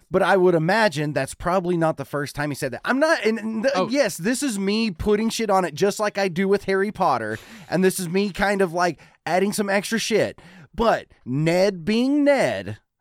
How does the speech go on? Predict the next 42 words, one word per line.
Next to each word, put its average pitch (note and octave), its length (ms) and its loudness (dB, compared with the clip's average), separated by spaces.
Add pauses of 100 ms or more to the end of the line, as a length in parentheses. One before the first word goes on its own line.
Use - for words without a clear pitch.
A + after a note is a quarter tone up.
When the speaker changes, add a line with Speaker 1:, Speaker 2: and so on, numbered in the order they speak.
(160)
Speaker 1:
like, G3 220 0
just C#4 280 0
think D#4+ 160 -4
about C#3 300 0
it. F2+ 100 -10 (300)
If F#3+ 180 0
he B3+ 440 -4
says C4 420 0
that, F#3+ 400 2 (160)
what E3+ 300 2
are B3+ 80 -6
the B3 120 -6
chances F#3 540 -4
that E3 360 2 (200)
one F3 420 2
or E3+ 220 0
more D#3 320 2
of D#3+ 80 -2
his E3+ 160 -2
children C3 440 -2
heard B2+ 360 -6
that A#2+ 180 -4
exact G2+ 440 -8
same G2+ 240 -10
thing? - 360 -16 (340)
Or D#3 260 0
asked C3+ 320 -4
him C#3 200 -2
that A#2+ 180 -4
exact A2 400 -8
Speaker 2:
I - 60 -8
Speaker 1:
same A2+ 120 -8
question. F2+ 400 -8 (320)
But A3 200 0
here's A#3+ 320 -2
the B3+ 100 -4
thing, A3 360 -2 (280)
but F3+ 260 -2
that's G3+ 320 -2
part G#3+ 480 -2
of G3 220 2
it, F#2+ 200 -12